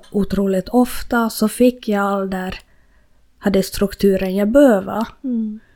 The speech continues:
Speaker 1: Och det var väldigt styrjot. Jag vet inte <laughs> finare ord.
Speaker 2: <laughs> Ja,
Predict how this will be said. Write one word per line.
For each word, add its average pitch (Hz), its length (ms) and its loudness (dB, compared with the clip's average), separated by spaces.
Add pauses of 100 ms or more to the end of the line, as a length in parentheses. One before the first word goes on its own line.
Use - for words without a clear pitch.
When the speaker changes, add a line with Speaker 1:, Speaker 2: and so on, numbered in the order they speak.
(420)
Speaker 1:
Och - 440 -2 (640)
det 247 100 6
var 240 160 6
väldigt 202 680 2 (320)
styrjot. 196 960 -4 (720)
Jag 196 140 -6
vet 190 260 -6
inte 214 180 -2 (180)
<laughs> 233 240 2
finare 269 600 12
ord. 294 280 10
Speaker 2:
<laughs> - 580 -2
Ja, 262 220 2